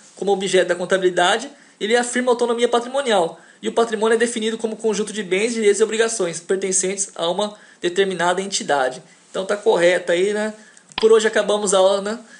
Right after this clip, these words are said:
Eu peço desculpas aí por ser uma aula muito teórica, né? Princípios de contabilidade é isso, não tem como explicar muito bem. Basicamente é lei, decorar aí a lei, né? E eu trouxe aqui os princípios e tentar explicar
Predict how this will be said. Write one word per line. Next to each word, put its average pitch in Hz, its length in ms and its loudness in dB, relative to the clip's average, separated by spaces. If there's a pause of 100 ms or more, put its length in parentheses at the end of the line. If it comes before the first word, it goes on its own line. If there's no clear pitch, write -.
Eu - 80 -4
peço 202 280 0
desculpas 202 520 0
aí 196 60 6
por 196 140 -2
ser 202 140 2
uma 190 100 0
aula 185 160 2
muito 185 420 0
teórica, 202 480 4
né? 185 80 0
Princípios 185 300 -4
de 202 40 -8
contabilidade 190 720 0 (320)
é 185 140 2
isso, 214 420 0
não 196 120 -10
tem 202 120 -6
como 202 120 -8
explicar 190 320 -4
muito 180 240 -10
bem. 214 420 -2
Basicamente 185 520 0
é 190 40 4
lei, 180 300 2
decorar 185 600 2
aí 170 200 4
a 160 60 2
lei, 170 280 2
né? 233 240 -4 (460)
E 170 580 -4
eu 143 140 2
trouxe 220 380 2
aqui 240 100 -4
os 233 60 -6
princípios 226 420 -4
e - 20 -20
tentar 240 220 -4
explicar 240 640 -2